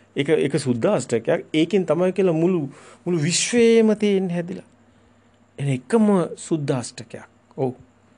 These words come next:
එකම සුද්දාෂ්ටකේ මුළු විශ්වයේම ඇදලා තියෙන. ඒක ශක්තිය කියලා පෙන්වුවාට, ඒ ශක්තියට එහා ගිය එකක් බුදුන් වහන්සේ පෙන්වන්නේ රූප කලාපය කියලා. රූප කලාපය කියන්නේ ශක්තියට එහා ගිය විභේද-, විභේදනයක්.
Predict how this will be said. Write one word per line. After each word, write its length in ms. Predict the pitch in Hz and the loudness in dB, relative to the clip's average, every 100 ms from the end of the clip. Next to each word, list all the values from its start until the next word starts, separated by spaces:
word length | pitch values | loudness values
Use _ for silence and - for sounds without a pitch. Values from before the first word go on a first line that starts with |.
| _ _ - | _ _ -6
එකම 300 | 147 156 147 | -4 -2 -2
සුද්දාෂ්ටකේ 800 | 143 131 120 127 117 - 113 120 | -2 -4 -2 -2 -4 -8 -6 -4
මුළු 220 | 113 110 | -2 -2
විශ්වයේම 540 | 110 117 - 117 107 | -4 -6 -6 -6 -4
ඇදලා 220 | 107 101 101 | -6 -8 -8
තියෙන. 140 | 135 | -8
ඒක 140 | 135 | -8
ශක්තිය 500 | - 135 - _ 160 | -10 -12 -14 _ -10
කියලා 220 | 143 147 131 | -6 -4 -2
පෙන්වුවාට, 480 | 143 151 156 139 - - - | -2 -2 -2 -2 -6 -18 -6
ඒ 140 | 156 | -4
ශක්තියට 480 | - 156 - 190 175 | -2 -4 -2 -2 2
එහා 280 | 170 196 202 | 2 4 2
ගිය 220 | 156 156 | 2 0
එකක් 200 | 147 139 | 0 -2
බුදුන් 300 | 135 143 143 | -4 -2 -2
වහන්සේ 280 | 139 135 139 | -4 -4 -6
පෙන්වන්නේ 440 | 139 135 127 123 | -4 -2 -2 -2
රූප 180 | 120 113 | -4 -6
කලාපය 460 | 113 107 101 - | -6 -6 -6 -10
කියලා. 260 | - 127 - _ _ _ _ _ _ _ _ _ _ _ _ | -14 -16 -16 _ _ _ _ _ _ _ _ _ _ _ _
රූප 240 | - - 131 | -20 -12 -4
කලාපය 380 | 127 117 110 | 0 0 0
කියන්නේ 160 | 107 110 | -2 -2
ශක්තියට 520 | - 113 - 113 110 | -4 -10 -10 -8 -2
එහා 320 | 117 113 147 139 | -2 0 0 0
ගිය 380 | 113 113 110 110 | 0 0 0 -2
විභේද-, 420 | 110 110 107 110 | -2 -2 -2 -8
විභේදනයක්. 600 | 120 110 117 113 110 117 | -8 -2 -2 -2 -4 -10